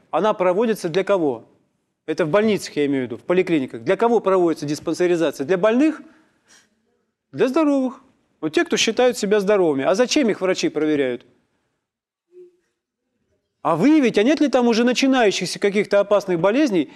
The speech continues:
вследствие которых потом разовьется что-нибудь уже неизлечимое и неисправимое? Вот пример. Сестра одна пять лет назад приходила в наш храм, и мы с ней пытались общаться, заниматься.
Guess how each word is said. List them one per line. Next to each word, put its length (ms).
вследствие 440
которых 400
потом 380
разовьется 640
что-нибудь 400
уже 200
неизлечимое 640
и 40
неисправимое? 760
Вот 180
пример. 400
Сестра 420
одна 220
пять 280
лет 220
назад 540
приходила 500
в 80
наш 220
храм, 480
и 120
мы 160
с 120
ней 140
пытались 520
общаться, 560
заниматься. 760